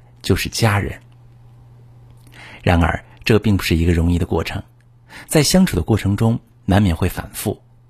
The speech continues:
偶尔想到不好的回忆也是人之常情。但是呢，千万不要恶语相向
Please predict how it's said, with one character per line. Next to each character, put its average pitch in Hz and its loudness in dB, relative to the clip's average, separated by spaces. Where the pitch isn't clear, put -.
偶 120 4
尔 120 4
想 85 -2
到 87 0
不 107 0
好 - -2
的 87 -4
回 80 -2
忆 85 -4
也 85 -2
是 - -4
人 85 0
之 98 0
常 87 0
情。 - -6
但 110 2
是 104 2
呢， 90 2
千 - 0
万 95 2
不 85 0
要 92 4
恶 98 2
语 - -8
相 85 -2
向 - -8